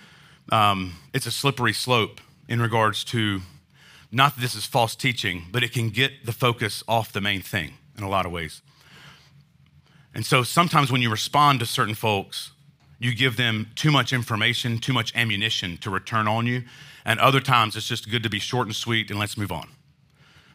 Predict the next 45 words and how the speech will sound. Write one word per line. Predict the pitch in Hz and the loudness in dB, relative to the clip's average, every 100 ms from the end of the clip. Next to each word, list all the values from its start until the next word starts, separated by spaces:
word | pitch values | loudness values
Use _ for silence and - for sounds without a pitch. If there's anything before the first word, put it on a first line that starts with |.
| _ | _
Um, | 117 104 101 - | 0 2 0 -2
but | 127 | 2
again, | 139 147 117 | 2 2 2
that | 151 - | 2 2
sort | 151 147 | 0 0
of | |
stuff | - 135 - | 2 0 0
takes | - 120 - - - _ _ _ _ _ - - | 0 0 0 -10 -10 _ _ _ _ _ -20 0
wisdom. | 135 127 143 131 | 2 4 2 2
You | |
gotta | 127 123 | 4 2
play | 117 - 139 | 2 2 2
this | 127 - | 0 0
thing | 131 120 | 0 4
out. | 127 117 | 4 4
Like, | 110 - | 2 2
if | 135 | 0
we | 143 | 0
do | 123 131 | 0 2
this, | 120 123 | 2 0
how's | - 120 | 2 2
this | 117 - | 2 -2
play | 123 | 2
out? | 117 113 | 2 2
If | 117 | 2
I | 123 | 2
respond, | 117 - - 120 117 | 2 0 0 2 2
how, | - - - | 0 -6 -4
how's | - 123 | 0 0
this | 123 - | 0 -4
gonna | 123 | -2
be | 107 | -4
taken, | - 127 117 107 | 0 0 0 -6
received? | 101 - 123 113 107 - - - - - | -6 -2 0 0 -2 -16 -20 -20 -20 -8
It | - 120 | -6 -2
can't | 156 156 | 0 2
just | 139 - | 0 -2
be | 127 | -4
flippant, | - 139 131 131 | -2 -2 0 0
like, | 117 104 - | 2 0 2
"Oh | 120 | 0
yeah, | 104 98 | 2 0
you | 107 | 0
know, | 101 92 87 _ _ - - _ - | 0 -2 -8 _ _ -20 -20 _ 0
thanks." | 123 107 - - | 0 0 -6 -10